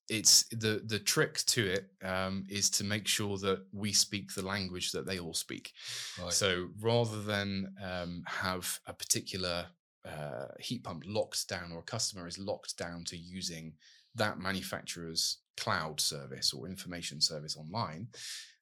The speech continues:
Speaker 1: um, and then have, for example, solar panels that are locked down to another manufacturer.
Speaker 2: Yeah.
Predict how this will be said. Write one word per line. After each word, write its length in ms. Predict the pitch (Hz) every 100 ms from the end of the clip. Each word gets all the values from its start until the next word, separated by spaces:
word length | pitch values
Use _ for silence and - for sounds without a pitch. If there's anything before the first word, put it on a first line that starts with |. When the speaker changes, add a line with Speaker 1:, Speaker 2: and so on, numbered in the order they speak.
| -
Speaker 1:
um, 320 | 92 90 87
and 140 | - 98
then 120 | 92
have, 360 | - 95 90 87 -
for 220 | - 107
example, 680 | 92 92 90 82 82 87 87 _
solar 320 | - - 107 95
panels 500 | - 87 92 120 - -
that 180 | 95 78
are 80 | -
locked 280 | 90 98 -
down 200 | 90 87
to 100 | -
another 300 | 85 95 98
manufacturer. 720 | 85 82 76 98 - - 87 117
Speaker 2:
Yeah. 220 | 98